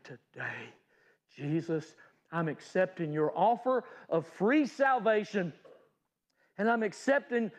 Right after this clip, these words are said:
the life that you give me, and I will live a holy life in your sight." I remember whenever the man was talking to me about being saved, I remember thinking, "I could never, I could never live good enough. I could never live good enough." And then I realized, uh, his grace covers all my sin. So I gave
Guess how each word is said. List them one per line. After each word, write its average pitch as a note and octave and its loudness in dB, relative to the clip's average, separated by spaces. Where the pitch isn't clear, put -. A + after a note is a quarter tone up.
the G#3 2
life C4+ 4
that B3+ -4
you A#3 2
give F#3 2
me, G3+ 2
and G#3 2
I A3 4
will G#3 2
live C#4+ 4
a A3+ 6
holy F4 2
life B3+ 2
in A#3 2
your A#3 4
sight." A3+ 0
I G3 2
remember G#3 -2
whenever G3 2
the F3+ 2
man F#3+ 2
was F3 -2
talking F3+ 2
to F3 -4
me F3 4
about E3+ 2
being E3+ -4
saved, E3 2
I - 0
remember D#3+ 0
thinking, C#3+ 0
"I B2+ -4
could B2+ -10
never, C#3 -2
I D3 -10
could C#3 -8
never C#3+ 0
live C#3 0
good C3 -6
enough. C3 -14
I C#3+ -6
could C#3 -8
never C#3 -2
live A#2+ -8
good A#2 -8
enough." A#2 -10
And - -12
then F3 2
I E3 2
realized, D#3+ 2
uh, D3 2
his F3 2
grace G#3+ 2
covers F#3 0
all F3 4
my D#3+ -2
sin. D#3+ 0
So - -10
I C#3 -4
gave D#3+ 0